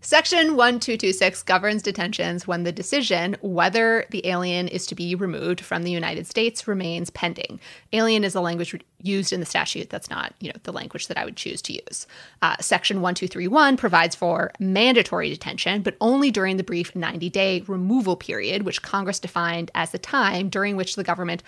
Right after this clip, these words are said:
shall remove the alien from the United States. So one two three one is mandatory detentions and one two two six is not. Um, and so it's important to know which provision governs, because if detentions are mandatory, then an individual cannot be released while immigration proceedings remain pending.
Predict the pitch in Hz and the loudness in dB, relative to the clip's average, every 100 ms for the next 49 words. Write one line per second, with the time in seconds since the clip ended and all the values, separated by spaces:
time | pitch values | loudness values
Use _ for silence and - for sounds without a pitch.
0 | - - - - 190 214 185 139 117 - | -18 -10 -2 4 6 6 2 0 -4 -4
1 | 220 - - - - 175 - 160 - 165 | -6 -6 -16 -8 -4 -4 -4 -6 -8 -8
2 | 165 156 - - - - _ - - - | -6 -6 -6 -6 -10 -12 _ -10 -10 -16
3 | - - 175 165 233 262 226 190 185 214 | -10 -2 0 2 2 2 0 2 6 6
4 | 208 - 180 185 269 285 285 262 247 247 | 4 -2 -4 0 0 0 2 2 2 0
5 | 220 220 220 214 - 180 180 185 180 180 | -2 0 0 -2 -2 -2 -2 -2 -4 -4
6 | - 170 - - 175 - 156 - 208 277 | -2 -2 -4 -8 -8 -4 -2 2 2 0
7 | - 185 165 180 185 180 220 - 180 - | -2 0 0 -2 -2 -2 -2 0 -2 0
8 | 196 175 170 170 - 185 - 180 190 - | 0 2 0 -2 -4 -4 -2 -4 -4 -10
9 | - - 220 214 175 165 185 - 180 175 | -14 4 6 8 6 0 -2 -4 -4 -4
10 | 170 - 208 202 - 190 170 170 170 - | -6 -4 -2 0 -2 -4 -4 -4 -4 -2
11 | 214 311 320 - 233 220 202 190 185 175 | 0 2 2 0 0 2 0 0 -2 -4
12 | 196 180 190 196 185 185 - 143 135 160 | -4 -2 -2 -2 -2 -2 -6 -6 -6 -6
13 | 180 240 247 - 190 170 185 170 165 - | -2 2 2 2 0 0 -2 -4 -4 -4
14 | 214 185 - 185 180 185 185 165 120 175 | -4 -6 -6 -2 -2 -2 -2 -4 -6 -8
15 | - 254 226 - - | -4 0 2 0 -4